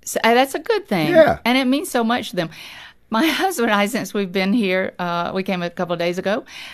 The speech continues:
Speaker 1: we tried to take some selfies. I bombed horribly. And I,
Speaker 2: <laughs>
Speaker 1: but I posted those crazy, uh, selfies.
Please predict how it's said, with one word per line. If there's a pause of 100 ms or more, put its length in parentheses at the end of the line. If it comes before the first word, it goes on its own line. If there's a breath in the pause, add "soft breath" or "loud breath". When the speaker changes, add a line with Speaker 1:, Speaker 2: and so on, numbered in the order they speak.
(380 loud breath)
Speaker 1:
we
tried
to
take
some
selfies.
I
bombed (120)
horribly. (480 loud breath)
And
I,
Speaker 2:
<laughs>
Speaker 1:
but
I
posted
those (220)
crazy,
uh,
selfies.